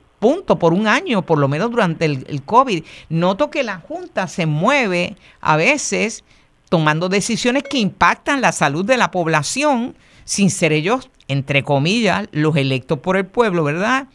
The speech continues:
Aunque son, evidentemente,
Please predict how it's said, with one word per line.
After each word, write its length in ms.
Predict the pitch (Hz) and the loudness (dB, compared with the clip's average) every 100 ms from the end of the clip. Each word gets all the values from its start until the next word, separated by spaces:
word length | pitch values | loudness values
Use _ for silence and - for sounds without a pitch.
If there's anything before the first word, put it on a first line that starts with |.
| _ _ - | _ _ -2
Aunque 340 | 143 143 139 | -2 0 -4
son, 320 | - 156 185 165 127 147 | -2 0 0 -2 -8 -4
evidentemente, 960 | 151 143 139 139 175 151 156 262 285 | -2 0 0 0 0 0 0 -2 -2